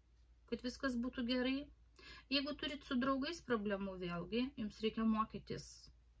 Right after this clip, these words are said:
atsirinkti draugus. Hmm. Toliau, jeigu tai atsižvelgti į seną schemą, jums reikia mokytis,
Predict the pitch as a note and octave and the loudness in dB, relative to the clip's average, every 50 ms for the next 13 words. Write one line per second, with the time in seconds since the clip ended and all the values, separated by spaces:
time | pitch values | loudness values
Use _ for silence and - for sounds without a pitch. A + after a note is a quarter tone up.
0 | - - - - - - - - A#3+ - - - C4+ C4+ A#3 A3 F#3+ E3+ D#3+ - | -20 -20 -20 -20 -20 -14 -6 -6 -2 0 2 4 6 6 6 4 4 0 -4 -6
1 | - - F3+ E3+ F#3 G#3 G#3 A3 G#3 G3+ A#3 B3 - - - - - - - - | -8 -8 -8 -2 0 2 2 2 4 4 2 2 2 -2 -8 -10 -10 -12 -16 -20
2 | - - _ _ - _ - - - - - - - - - - - - - - | -20 -20 _ _ -20 _ -20 -20 -20 -20 -20 -20 -20 -20 -20 -20 -20 -20 -20 -20
3 | - - - - - - - - - - - - - - - - - - - - | -20 -20 -20 -20 -20 -20 -20 -20 -20 -20 -20 -20 -20 -20 -20 -20 -20 -20 -20 -20
4 | - - - - - - - - - - A#3+ A#3+ A#3 A3+ A3 G#3+ G#3 G#3 G3+ F#3+ | -20 -20 -20 -20 -20 -18 -16 -14 -4 -2 0 2 2 2 0 0 -2 -4 -6 -8
5 | F#3+ F#3+ F#3+ F#3 F#3 F#3 - F#3+ - - - - G3+ G3 - - - - - - | -10 -12 -14 -14 -14 -16 -16 -16 -16 -16 -14 -14 -14 -14 -14 -14 -16 -16 -18 -20
6 | - - - - - - - - - - - - - _ - - - - - - | -20 -20 -20 -20 -20 -20 -20 -20 -20 -20 -20 -20 -20 _ -20 -20 -20 -20 -20 -20
7 | - - - - - - - - - - - - - - - - - - - - | -20 -20 -20 -20 -20 -20 -20 -20 -20 -20 -20 -20 -20 -20 -20 -20 -20 -20 -20 -8
8 | - - D4 C#4 C#4 C4+ C4 B3+ C4+ B3+ C4 C4 - - C4+ C4+ B3+ - - - | -2 0 2 4 4 4 4 2 2 0 0 -2 -2 0 0 0 0 0 0 0
9 | B3+ A#3+ B3 B3 C#4 C4+ B3 - - A#3+ A#3 - - B3+ B3 A#3 A3+ A#3 A#3 A#3 | 0 2 2 2 2 2 0 0 -2 -2 -2 0 2 2 4 4 4 2 0 -2
10 | - - F4 F#4+ G4+ F#4 C#4 - - - - A#3+ B3 B3 A#3+ - - B3+ B3+ A#3+ | -2 0 2 2 4 4 4 2 2 0 2 2 2 2 2 0 0 0 0 0
11 | - A#3+ A#3+ - - A#3+ A#3 A#3 A#3 A#3 A#3 - - C#4+ C#4+ - - G#4+ A4+ - | 0 -2 -4 2 4 6 8 8 8 6 4 2 -2 -6 -6 0 0 0 0 0